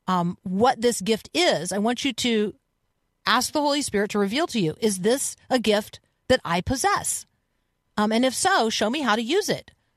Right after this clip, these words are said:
uh, effectively for building up the body of Christ and for extending, um, God's grace to more and more people." So the core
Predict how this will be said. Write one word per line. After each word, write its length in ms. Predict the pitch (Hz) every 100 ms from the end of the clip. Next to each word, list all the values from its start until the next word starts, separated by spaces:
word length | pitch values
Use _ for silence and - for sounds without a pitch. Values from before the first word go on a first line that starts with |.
| _
uh, 120 | 202 -
effectively 560 | 226 349 - 247 165
for 140 | 160 170
building 280 | 180 233
up 120 | 247 240
the 80 |
body 280 | 190 180 185
of 120 | 196
Christ 400 | - 160 190 - -
and 260 | 185 180 - _ _
for 220 | - 202 202
extending, 680 | 196 - 185 208 226 226 -
um, 240 | 170 156
God's 320 | 190 165 190
grace 320 | - 147 175 -
to 80 |
more 180 | 196 165
and 100 | 175
more 120 | 180
people." 380 | 214 330 - - _ _ -
So 100 | 247
the 80 |
core 240 | 269 -